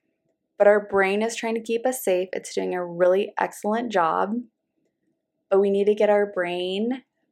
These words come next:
back on the team with our soul, with our spirit, with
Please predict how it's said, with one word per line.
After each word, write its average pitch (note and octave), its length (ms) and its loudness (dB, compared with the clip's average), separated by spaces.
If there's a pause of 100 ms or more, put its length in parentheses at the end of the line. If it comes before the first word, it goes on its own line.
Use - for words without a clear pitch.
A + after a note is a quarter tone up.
back - 240 -2
on G#3 140 -4
the G3+ 120 -4
team F3+ 540 -4
with F3 220 0
our E3+ 100 -2
soul, F3 580 -2
with F3+ 140 -4
our E3+ 140 -4
spirit, F3+ 760 0
with E3+ 600 -2